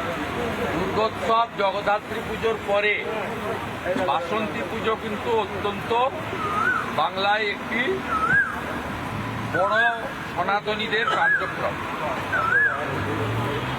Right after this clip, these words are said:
বিষয়টা হচ্ছে রাজ্যের মুখ্যমন্ত্রী এর আগে রামনবমী উৎসবকে অনেকবারই পুলিশকে দিয়ে বাধা দিয়েছেন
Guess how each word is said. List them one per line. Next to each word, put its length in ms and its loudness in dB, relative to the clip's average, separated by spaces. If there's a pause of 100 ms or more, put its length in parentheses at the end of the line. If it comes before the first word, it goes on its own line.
(140)
বিষয়টা 460 2
হচ্ছে 680 2 (1500)
রাজ্যের 480 0
মুখ্যমন্ত্রী 1080 0 (1200)
এর 280 2
আগে 560 4
রামনবমী 840 2
উৎসবকে 720 -2 (1500)
অনেকবারই 840 4 (140)
পুলিশকে 420 -2
দিয়ে 320 4
বাধা 400 4
দিয়েছেন 440 0